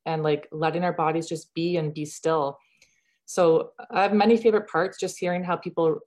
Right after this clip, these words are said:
respond and react after the session, and then connecting with spirit. So I can connect with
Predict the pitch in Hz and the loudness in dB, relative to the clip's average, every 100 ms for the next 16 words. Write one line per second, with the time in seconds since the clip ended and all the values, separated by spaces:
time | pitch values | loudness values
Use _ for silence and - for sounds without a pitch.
0 | - 175 - - 156 165 160 156 143 151 | -6 -6 -4 0 0 0 0 0 0 -2
1 | - 147 156 196 196 202 - 247 277 240 | -2 -2 -2 -8 -6 -6 -4 -6 -6 -6
2 | 180 175 170 165 - 170 175 175 170 156 | -4 0 -2 -4 -4 -4 -4 -6 -6 -6
3 | 165 170 - 214 156 - 156 156 156 - | -8 -8 -2 0 0 -2 -4 -4 -8 -4
4 | 170 170 - 165 | -4 -4 -4 -6